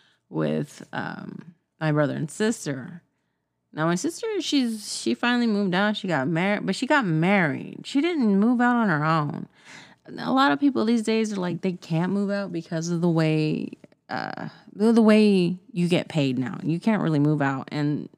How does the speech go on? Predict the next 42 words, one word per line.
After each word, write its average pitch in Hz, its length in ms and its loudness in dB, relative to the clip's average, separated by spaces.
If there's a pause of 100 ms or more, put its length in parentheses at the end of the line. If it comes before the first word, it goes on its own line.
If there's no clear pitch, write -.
renting 202 580 0
is 156 180 0
just 143 380 -6 (380)
impossible. - 920 -8 (520)
But 139 140 0
I 147 140 2
remember 190 340 2
at 185 160 0
one 180 180 2
point 156 220 0
in 147 120 0
time, 147 380 -2
she 147 160 -6
was 170 160 -2
gonna - 180 -2
move 220 220 -2
out. 220 460 0
She - 120 -8
was 156 200 -2
gonna 151 180 -2
go, 147 220 -4
she - 120 -6
was 165 120 0
going 156 160 2
to 135 80 -4
college 214 440 0
at 220 120 -2
the 214 60 -4
time. 220 460 0 (320)
She - 160 -2
was 180 120 4
gonna 170 180 2
go 165 160 2
rent 151 460 0 (100)
a, 143 260 -4
uh, - 520 -14 (420)
a 156 80 0
room 160 480 4
with 151 140 0
her 165 120 0
friends, - 560 -2
'cause 151 380 -2